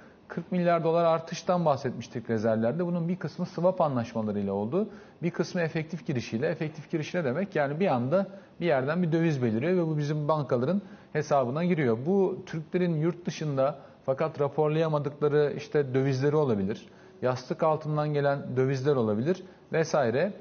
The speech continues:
E, ama bir şekilde şeyleri artırıyor. E, rezervleri artırıyor. Net hata noksan kalemi altında belki bunlar geliyor. Belki de değil. Onu da çok bilemiyorum ama net hata noksan kaleminde de yine on küsür milyar dolarlık artış olduğunu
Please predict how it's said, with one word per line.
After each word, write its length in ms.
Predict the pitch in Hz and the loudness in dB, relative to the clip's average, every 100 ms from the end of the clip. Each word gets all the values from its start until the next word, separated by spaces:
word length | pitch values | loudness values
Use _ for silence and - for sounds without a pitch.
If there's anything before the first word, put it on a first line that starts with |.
| - - | -18 -6
E, 80 | - | -2
ama 240 | 147 185 180 | 2 2 2
bir 60 | |
şekilde 400 | 180 139 131 165 | 0 -2 -2 -2
şeyleri 360 | 185 151 165 208 | 0 0 2 4
artırıyor. 520 | 196 180 175 151 98 - - - - | 2 2 2 2 0 -4 -20 -10 -2
E, 220 | 127 123 | 0 2
rezervleri 520 | 147 139 147 131 165 | 2 4 2 4 2
artırıyor. 640 | 180 156 - 143 117 202 226 - - | 2 0 -2 2 2 0 -4 -14 -8
Net 160 | 165 170 | -4 -2
hata 240 | 185 185 | 2 2
noksan 400 | 180 175 - 190 | 2 0 2 0
kalemi 460 | 185 170 147 123 104 120 | 2 2 2 0 -2 0
altında 440 | 127 120 127 120 | 0 0 -2 2
belki 280 | 117 113 113 | 2 0 -2
bunlar 240 | 110 110 | 0 0
geliyor. 340 | 104 113 170 165 | 0 0 0 2
Belki 280 | 139 135 | 2 0
de 100 | 165 | 0
değil. 160 | 156 117 | 2 2
Onu 180 | 120 139 | 0 0
da 100 | 127 | -2
çok 240 | 127 110 | -4 -4
bilemiyorum 400 | 120 107 107 139 | -2 0 0 -2
ama 200 | 202 147 | -2 -2
net 200 | 160 151 | -2 -2
hata 220 | 156 156 | -2 0
noksan 360 | 151 151 - 156 | -2 -4 -4 -4
kaleminde 500 | 151 147 151 156 165 | -2 -2 0 0 2
de 160 | 131 180 - - - | 0 -2 -8 -20 -10
yine 160 | 135 139 | -4 -2
on 200 | 135 165 | 0 0
küsür 260 | - - 135 | -4 -6 -2
milyar 300 | 131 123 120 | 2 2 2
dolarlık 340 | 120 131 165 | 2 0 2
artış 360 | 147 143 - 147 | 0 0 -2 -2
olduğunu 360 | 123 107 98 | 0 0 -2